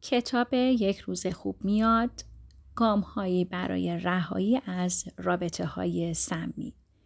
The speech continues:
فصل اول، پارت سوم. توانایی تشخیص یک رابطهٔ سمی اولین گام در یادگیری نحوهٔ درمان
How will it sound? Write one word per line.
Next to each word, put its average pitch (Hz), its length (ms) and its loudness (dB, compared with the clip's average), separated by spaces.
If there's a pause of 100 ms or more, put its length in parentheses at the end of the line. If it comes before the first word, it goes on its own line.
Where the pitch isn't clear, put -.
(260)
فصل 180 480 -4 (140)
اول، 214 680 0 (440)
پارت 240 680 2
سوم. - 640 -4 (1900)
توانایی 311 680 8
تشخیص - 580 -2
یک 233 260 4
رابطهٔ 190 680 0
سمی 185 760 4 (460)
اولین 240 760 4
گام 226 480 4 (300)
در 185 240 0
یادگیری 175 880 2
نحوهٔ 175 640 0
درمان 190 760 0